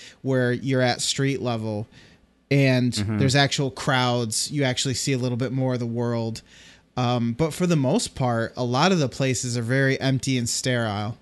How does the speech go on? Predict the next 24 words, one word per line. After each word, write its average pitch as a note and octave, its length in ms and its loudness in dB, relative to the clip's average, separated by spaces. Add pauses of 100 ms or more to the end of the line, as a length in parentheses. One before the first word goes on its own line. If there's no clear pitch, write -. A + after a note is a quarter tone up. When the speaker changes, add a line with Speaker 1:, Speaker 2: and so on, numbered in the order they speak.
Speaker 1:
Ster-, - 380 -4 (120)
Speaker 2:
Yeah. D3 500 2
Speaker 1:
sterile? - 40 -
Sterile? D3+ 460 -2 (280)
<laughs> - 280 -6
Sterile. C3+ 760 2
Speaker 2:
Sterile. G#2 840 4
Speaker 1:
<laughs> G#3+ 60 -6 (1160)
Um, C#3+ 580 6
Speaker 2:
I, G#2 60 -14 (500)
you D3+ 80 0
know, G3 100 4
I G#3 80 6
was G#3 160 2
surprised G3 560 4
by, C3 200 8
you A#2+ 500 -2
would C#3+ 120 0
think D#3+ 200 -2
there'd A#2 160 0
be A2 100 0
more G#2+ 260 2
air G#2+ 160 0
traffic F2 520 -2